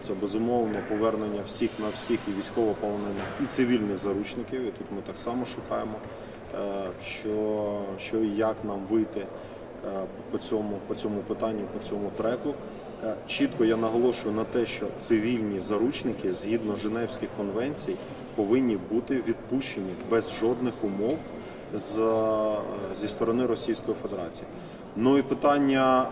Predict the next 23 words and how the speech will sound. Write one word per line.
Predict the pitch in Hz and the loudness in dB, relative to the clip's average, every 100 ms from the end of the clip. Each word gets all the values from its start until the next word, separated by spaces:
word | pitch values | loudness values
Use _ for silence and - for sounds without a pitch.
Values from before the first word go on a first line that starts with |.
| 104 | 2
моніторингу | 113 120 123 135 131 117 117 117 113 104 | 4 4 4 4 4 2 4 4 4 0
місць | 110 127 - | 2 2 2
тримання | - 117 117 123 110 101 | 2 2 4 2 0 -2
наших | 107 - - | -4 -6 -4
військовополонених — | 107 - 117 104 113 104 104 131 131 - | -4 0 2 2 2 0 0 0 -2 -2
це | - 104 | 0 0
як | 98 - - - 104 | 0 -6 -10 -6 -6
окремий | - 123 123 110 | 2 4 4 4
напрямок | 110 110 107 104 - | 2 0 -4 -6 -4
моєї | 107 104 101 | -4 0 0
роботи. | 104 104 123 120 | -2 -2 -2 -2
На | 107 | -4
зустрічі | 101 123 - 123 - 107 | -2 -2 -2 -4 -2 -2
я | 104 | 0
запропонував, | 107 110 113 113 110 113 135 - - - - - - - | -2 -2 -2 -2 0 2 2 0 -6 -8 -8 -10 -8 -6
е, | - - 113 | -6 -6 0
можливо, | 117 113 123 139 117 101 - | 2 2 4 6 6 4 4
перший | 123 85 - - | 4 4 0 -2
такий | - - 110 | -2 0 2
візит | 98 92 123 131 | 2 2 2 0
здійснити | - 104 - 101 107 113 - 127 120 - 95 98 | -2 -2 -2 -2 -2 -2 0 0 -2 -6 -8 -4
в | 107 107 113 | -2 -2 2
Оленів, | 113 113 95 | 4 4 2